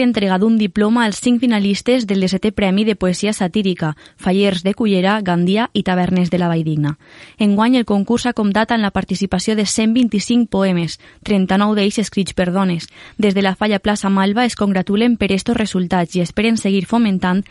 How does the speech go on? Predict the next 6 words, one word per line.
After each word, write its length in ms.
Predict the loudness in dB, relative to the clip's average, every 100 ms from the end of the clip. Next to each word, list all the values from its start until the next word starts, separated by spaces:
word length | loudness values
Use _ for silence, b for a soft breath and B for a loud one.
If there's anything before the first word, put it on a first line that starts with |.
| B -6
la 80 | -4
participació 580 | -2 -2 0 0 0 0
femenina 600 | 0 2 2 2 2 0
a 100 | 0
l'àmbit 380 | 0 2 0 -2
satíric. 480 | -4 -2 -2 -4